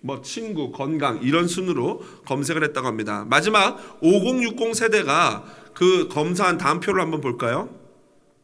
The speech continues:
이 은퇴, 노후라는 이 단어와 함께 인터넷에서 검색한 단어가 이천십육 년, 이천십칠 년, 이천십팔 년 구월까지 다 일 등, 이 등이 똑같아요.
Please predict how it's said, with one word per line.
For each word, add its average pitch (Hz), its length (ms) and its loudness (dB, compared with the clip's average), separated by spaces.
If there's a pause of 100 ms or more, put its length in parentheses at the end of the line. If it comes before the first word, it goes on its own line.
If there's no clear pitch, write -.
(1080)
이 202 340 -2
은퇴, 214 540 2
노후라는 175 1200 2
이 175 200 0
단어와 170 460 2
함께 214 520 0
인터넷에서 175 760 0
검색한 160 560 -6
단어가 127 720 -4 (400)
이천십육 202 680 -2
년, 196 200 -2
이천십칠 180 540 -4
년, 185 160 -6
이천십팔 180 640 -4
년 170 160 -2
구월까지 151 720 -2 (440)
다 196 360 0
일 190 260 -6
등, 240 220 -8
이 147 140 -6
등이 175 260 -2
똑같아요. 156 640 -4